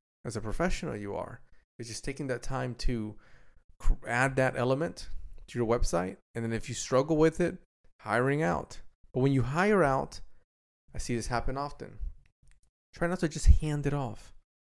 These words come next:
Sit with that person that's gonna write for you and have a conversation in the way that I'm having a conversation with you today.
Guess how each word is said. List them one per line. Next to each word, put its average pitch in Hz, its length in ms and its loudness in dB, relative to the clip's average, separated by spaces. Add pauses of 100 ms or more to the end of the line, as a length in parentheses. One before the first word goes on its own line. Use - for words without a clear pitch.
(200)
Sit - 420 -2
with 139 200 -4
that 127 180 0
person 120 280 4
that's 104 100 -10
gonna 104 120 -6
write 98 220 -6 (200)
for 104 240 -6
you 107 200 -12 (760)
and 107 120 -2
have 135 160 -2
a 156 40 -2
conversation 123 800 -8
in 120 80 -10
the 110 60 -8
way 117 120 0
that 117 120 0
I'm 110 80 -4
having 107 220 -4
a 98 40 -6
conversation 98 560 -10
with 92 140 -14
you - 80 -16
today. 110 300 -10